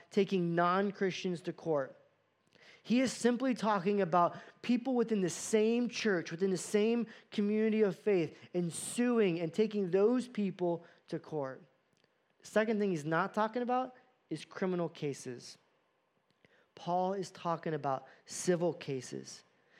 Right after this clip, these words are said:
He's not talking about criminal cases like theft, drunk driving, murder, or rape. He's talking about issues of property. He's talking about issues of money. He's talking about a deal you do or you're paying someone to do a job and it doesn't go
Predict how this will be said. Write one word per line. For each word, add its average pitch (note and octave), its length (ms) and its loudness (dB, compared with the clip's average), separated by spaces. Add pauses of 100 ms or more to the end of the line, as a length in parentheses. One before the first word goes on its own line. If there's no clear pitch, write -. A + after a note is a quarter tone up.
He's E3+ 160 -4
not G#3 240 2
talking G#3 280 0
about F3 300 0
criminal F#3+ 380 0
cases F3 680 0 (240)
like D3+ 420 2 (140)
theft, F3 640 0 (260)
drunk E3+ 280 -2
driving, E3 560 2 (240)
murder, D#3+ 520 0 (180)
or D3+ 120 -2
rape. D#3+ 340 0 (200)
He's G#3+ 280 -4
talking G3+ 380 -4
about E3+ 320 0
issues E3 560 -2
of D3 220 -2 (280)
property. E3 600 -2
He's A#2 180 -12
talking G3 380 -6
about E3 320 -4
issues D#3+ 460 -4
of C3+ 260 -8
money. D3 400 -4
He's B2+ 100 -8
talking G3 300 -4
about F3 240 0 (240)
a D3 80 -4
deal F3 360 2
you E3+ 220 -2
do D3+ 220 0
or C#3+ 100 0
you're C#3 80 -4
paying F#3 340 -2
someone F#3+ 300 -2
to F3 80 -2
do E3 160 -2
a D3+ 80 0
job E3 400 2
and D3 80 0
it C#3+ 240 -6
doesn't F#3 420 0
go E3+ 500 0